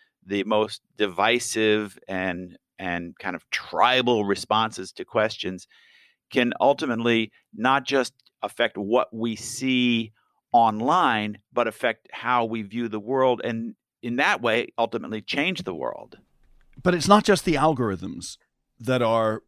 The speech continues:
Speaker 2: promoting
Speaker 1: point.
Speaker 2: bad
Speaker 1: Right.
Speaker 2: behavior. It's
Speaker 1: Right.
Speaker 2: what Mo is saying, and I found this really eye-opening, is that it's our behavior. It's us that we can tell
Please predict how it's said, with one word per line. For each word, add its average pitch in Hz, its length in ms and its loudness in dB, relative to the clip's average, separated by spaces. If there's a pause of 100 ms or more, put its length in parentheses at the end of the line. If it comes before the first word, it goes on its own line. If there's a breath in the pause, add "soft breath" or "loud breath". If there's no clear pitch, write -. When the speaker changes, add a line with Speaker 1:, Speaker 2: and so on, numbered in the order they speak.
(200)
Speaker 2:
promoting 135 360 4
Speaker 1:
point. 117 220 4
Speaker 2:
bad 120 280 0
Speaker 1:
Right. 120 120 4
Speaker 2:
behavior. 101 520 0 (100)
It's 139 120 6
Speaker 1:
Right. 110 240 4 (580)
Speaker 2:
what 135 320 0 (160)
Mo 135 380 2
is 127 160 2
saying, 98 400 -4
and 101 100 -4
I 135 140 0
found 135 260 0
this 104 180 -2
really 113 520 2
eye-opening, 98 720 -4 (400 loud breath)
is 131 140 2
that 143 100 2
it's 135 180 -2 (120)
our 202 200 4
behavior. 110 640 -2
It's - 180 -4 (100)
us 160 500 0 (320 loud breath)
that 147 180 2
we 190 640 -2
can 139 180 -4
tell 135 680 0